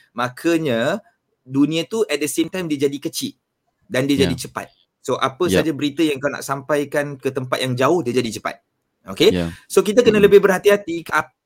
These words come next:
Speaker 1: yang kita tunjukkan atau
Speaker 2: Ya.
Speaker 1: apa yang kita buat, ah, sebab takut dia jadi contoh.
Speaker 2: Itu
Speaker 1: Ha.
Speaker 2: lah. Dia terlepas
Speaker 1: Jadi,
Speaker 2: tau. Ini, this is a
Speaker 1: ah.
Speaker 2: blind spot tau.
Speaker 1: Blind
Speaker 2: Kan?
Speaker 1: spot.
Speaker 2: Kau tak
Speaker 1: Betul,
Speaker 2: perasan
Speaker 1: betul.
Speaker 2: orang,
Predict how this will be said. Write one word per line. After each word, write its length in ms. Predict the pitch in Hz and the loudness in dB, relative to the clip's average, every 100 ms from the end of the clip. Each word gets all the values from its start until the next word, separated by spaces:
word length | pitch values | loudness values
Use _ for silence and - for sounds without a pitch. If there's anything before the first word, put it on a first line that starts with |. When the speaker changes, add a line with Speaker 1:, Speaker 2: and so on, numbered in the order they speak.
| _ 175 175 | _ 0 2
Speaker 1:
yang 380 | 160 156 151 | 2 -2 -4
kita 800 | 131 143 131 _ 151 143 143 143 139 | -8 -10 -10 _ 2 4 4 2 -2
tunjukkan 720 | 147 156 147 156 - 127 156 202 269 214 | -4 -2 0 -2 -2 -4 -4 -4 -10 -16
atau 180 | 123 175 | -4 -4
Speaker 2:
Ya. 60 | |
Speaker 1:
apa 80 | 170 | -2
yang 140 | 135 | -6
kita 180 | 127 - | -8 -10
buat, 300 | 123 117 143 254 _ - _ _ | -8 -2 -2 -2 _ -20 _ _
ah, 800 | 117 120 117 117 117 117 117 113 | 0 2 2 0 0 0 -2 -4
sebab 500 | - 165 160 277 220 _ _ | 0 0 2 0 -2 _ _
takut 320 | _ 165 170 175 | _ 0 2 4
dia 80 | |
jadi 160 | 156 135 | 2 0
contoh. 300 | 120 104 92 _ _ _ _ _ _ _ _ | -4 -8 -12 _ _ _ _ _ _ _ _
Speaker 2:
Itu 180 | 92 113 | -6 0
Speaker 1:
Ha. 160 | 107 | 2
Speaker 2:
lah. 240 | 92 87 82 85 _ _ _ | 2 2 -2 -10 _ _ _
Dia 140 | 101 | -4
terlepas 240 | 104 98 156 220 | 0 2 4 4
Speaker 1:
Jadi, 80 | 92 | 4
Speaker 2:
tau. 160 | 87 85 | 2 -2
Ini, 240 | 98 113 - | 0 0 0
this 140 | 139 127 | 2 2
is 80 | |
a 80 | 214 | 2
Speaker 1:
ah. 100 | 196 | 2
Speaker 2:
blind 280 | 95 98 113 | 4 2 2
spot 320 | - - 127 | -2 0 0
tau. 240 | - 80 80 - _ _ _ _ | 2 -2 -2 -14 _ _ _ _
Speaker 1:
Blind 180 | 113 101 | -8 -4
Speaker 2:
Kan? 100 | 87 | -2
Speaker 1:
spot. 140 | 82 85 | -4 -8
Speaker 2:
Kau 140 | 95 113 | -6 -6
tak 140 | 92 | -4
Speaker 1:
Betul, 80 | 90 | -2
Speaker 2:
perasan 280 | 101 110 123 | -2 2 4
Speaker 1:
betul. 140 | 107 | 4
Speaker 2:
orang, 160 | 113 | 2